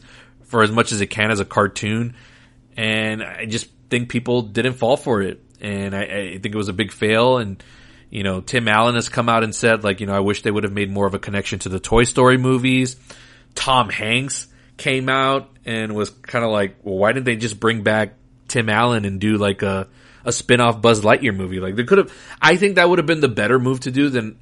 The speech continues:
than opposed to doing, like, this whole new thing and trying to be, like, real meta with the Toy Story franchise, because, you know, why do you wanna, why do you wanna mess with a good thing? Like, Toy Story, although it, it should have wrapped up with the third movie, they made a fourth one,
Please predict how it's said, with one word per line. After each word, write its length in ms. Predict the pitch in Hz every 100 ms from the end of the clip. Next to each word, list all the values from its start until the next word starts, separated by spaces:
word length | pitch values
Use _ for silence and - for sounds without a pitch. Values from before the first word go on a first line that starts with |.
| _ _
than 240 | 117 113 107
opposed 420 | 104 110 110 -
to 80 | 101
doing, 300 | 101 107 104
like, 160 | 98
this 180 | 92 98
whole 320 | - 101 101
new 180 | 107 107
thing 360 | 98 104 107 107
and 100 | 95
trying 260 | 101 107
to 80 | 104
be, 120 | 104
like, 220 | 98 92 104
real 360 | 101 104 95 - - - -
meta 440 | 104 104 107 117
with 140 | 117 110
the 80 | 95
Toy 260 | - 107
Story 280 | - 113 113
franchise, 500 | - 117 113 123 123
because, 380 | 120 127 120 - - _ _ _ _ _ _ _ _ _ _ -
you 140 | 120
know, 120 | 120
why 160 | 113 135
do 60 | 220
you 80 |
wanna, 240 | 220 214 175
why 120 | 113 170
do 60 |
you 80 | 226
wanna 140 | 220
mess 240 | 170 180 -
with 100 | 160
a 40 |
good 200 | 127 156
thing? 160 | 151 143
Like, 180 | 101 -
Toy 260 | 151 202
Story, 640 | 202 190 175 170 160 147 - _ _ _ _ _ _
although 280 | 135 139 139
it, 220 | 139 -
it 140 | 135 123
should 160 | 170
have 120 | 165
wrapped 280 | 120 135 -
up 160 | 143 127
with 80 | 110
the 80 |
third 280 | - 127 123
movie, 280 | 127 156 104
they 160 | 110 127
made 200 | 165 190
a 80 |
fourth 480 | 127 - 143 196 -
one, 360 | 110 98 95